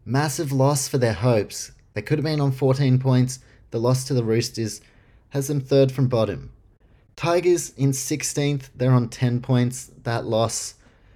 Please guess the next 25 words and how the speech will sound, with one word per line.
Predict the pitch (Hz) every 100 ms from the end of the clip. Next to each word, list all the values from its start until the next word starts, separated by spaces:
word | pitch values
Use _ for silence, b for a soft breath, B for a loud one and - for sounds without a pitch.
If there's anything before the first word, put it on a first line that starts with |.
| b b b b
yeah, | 101 101 95 90 -
that | 110 123 131
probably | 127 113 107
rules | 107 107
them | 113 104
out | 101
of | 98
contention | 110 - 147 160 - 160 156
now, | 156 151 151 131 -
but | - 113 110 -
it's | 117 127 143
not | 147 139 139 - _
so | - 127
much | 120 110 -
about | - 92 90
that. | - 80 78 - _ -
It's | -
about | 127 131 127
the | 120
bigger | 110 95
picture. | - 92 - 87 78 -
And | 101 101 98 - b b b -
despite | 131 170 156
sitting | 135 170
sixteenth, | 143 - 165 - 160 151 139 -